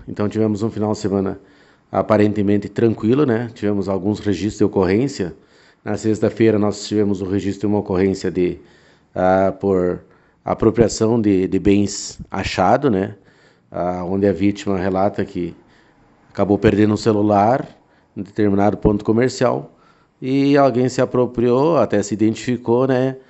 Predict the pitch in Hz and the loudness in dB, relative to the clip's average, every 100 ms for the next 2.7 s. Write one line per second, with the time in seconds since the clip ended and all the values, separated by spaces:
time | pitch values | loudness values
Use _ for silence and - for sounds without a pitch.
0 | _ _ _ 107 101 107 113 107 104 98 | _ _ _ -10 -6 -2 2 2 2 2
1 | 95 92 87 82 82 85 98 98 110 107 | 0 -2 -2 -6 -8 -8 -6 2 4 4
2 | 117 110 101 98 92 85 82 | 2 -2 0 0 0 -4 -14